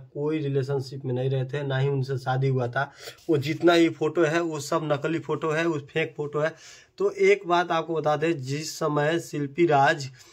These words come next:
कुछ नहीं थी उस समय उन्होंने एक लाख रुपया खर्चा किया, यहाँ तक अपना दुकान बेचकर पैसा शिल्पी राज के पीछे लगा दिया।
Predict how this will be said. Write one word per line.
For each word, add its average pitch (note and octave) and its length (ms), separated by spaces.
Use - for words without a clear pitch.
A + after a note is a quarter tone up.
कुछ F#3+ 240
नहीं E3 200
थी D#3+ 240
उस E3 340
समय D#3 380
उन्होंने D#3 560
एक D3+ 220
लाख C#3+ 200
रुपया C#3+ 280
खर्चा C#3+ 360
किया, C#3 440
यहाँ C#3+ 260
तक D3 200
अपना C#3+ 220
दुकान D3 420
बेचकर C#3 320
पैसा C#3 420
शिल्पी C3+ 360
राज C3+ 160
के C#3 100
पीछे C3 300
लगा B2+ 260
दिया। B2 340